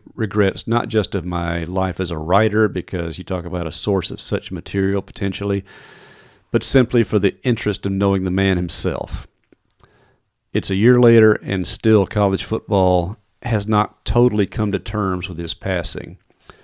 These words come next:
Yes, his pure version of the air raid was passé by that time, no pun intended,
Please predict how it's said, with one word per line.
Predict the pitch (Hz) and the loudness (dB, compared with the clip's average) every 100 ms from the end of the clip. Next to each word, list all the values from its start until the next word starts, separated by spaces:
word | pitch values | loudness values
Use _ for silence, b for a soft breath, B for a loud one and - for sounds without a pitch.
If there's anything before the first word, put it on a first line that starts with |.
| b b b | b b b
Yes, | - 107 120 127 - - _ _ - | -2 4 6 4 0 -4 _ _ -6
his | 113 110 | -2 -2
pure | - - 120 135 | -2 2 4 4
version | 117 117 107 110 | 4 2 2 -2
of | |
the | - | -2
air | 107 95 | -2 0
raid | 90 90 90 | 0 -2 -2
was | 98 | -8
passé | - 104 98 - 90 85 | -6 -4 -2 -2 -2 -4
by | 87 | -6
that | 87 87 | -6 -6
time, | - 90 76 73 | -6 -6 -6 -10
no | 80 | -10
pun | - 87 | -8 -6
intended, | 95 107 92 78 76 82 | -6 -8 -8 -8 -8 -12